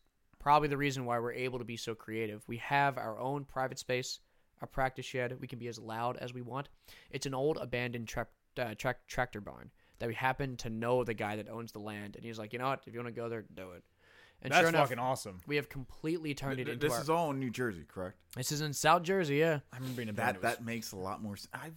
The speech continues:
Speaker 3: realized, 'cause I've been to South Jersey. Imagine that. Uh,
Speaker 1: <laughs>
Speaker 3: and it seems like there is a lot more farmland than, you know, Jersey
Speaker 1: It's
Speaker 3: Shore and, like, you know,
Speaker 1: mostly
Speaker 3: Central
Speaker 1: farmland.
Speaker 3: Jersey.
Speaker 1: Yeah, yeah.
Speaker 3: It, like, I, I,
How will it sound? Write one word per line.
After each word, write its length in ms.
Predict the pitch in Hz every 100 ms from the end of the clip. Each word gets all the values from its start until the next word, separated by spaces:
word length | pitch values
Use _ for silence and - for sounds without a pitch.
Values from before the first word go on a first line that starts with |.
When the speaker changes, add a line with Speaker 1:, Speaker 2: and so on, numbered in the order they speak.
| 143
Speaker 3:
realized, 480 | 151 214 175 101 -
'cause 80 | -
I've 160 | 170 170
been 200 | 220 175
to 80 | 110
South 300 | - 92 -
Jersey. 420 | 85 80 82 85 _ _
Imagine 380 | 87 80 82 - 73
that. 220 | 87 87 _ - - - -
Uh, 340 | 127 135 139 143 - - - 143 -
Speaker 1:
<laughs> 520 | - - 160 175 165 -
Speaker 3:
and 140 | 185
it 140 | 180 165
seems 240 | 202 208
like 140 | 196
there 140 | 156 170
is 100 | 180
a 60 |
lot 320 | 123 113 135 143
more 160 | 139
farmland 680 | 117 - 160 151 110 98 95 95
than, 320 | 107 104 101
you 80 | 107
know, 140 | 92 -
Jersey 360 | 101 113 113 113
Speaker 1:
It's 140 | 127
Speaker 3:
Shore 500 | - 131 120 113 117
and, 240 | 110 110 107
like, 60 | 101
you 0 |
know, 40 | 135
Speaker 1:
mostly 340 | 143 123 113
Speaker 3:
Central 320 | 113 127 113
Speaker 1:
farmland. 200 | 110 104
Speaker 3:
Jersey. 400 | 104 98 92 85 85 -
Speaker 1:
Yeah, 300 | 113 117 113 117
yeah. 220 | 113 113
Speaker 3:
It, 80 | 123
like, 180 | 131 113
I, 80 | 135
I, 260 | 113 127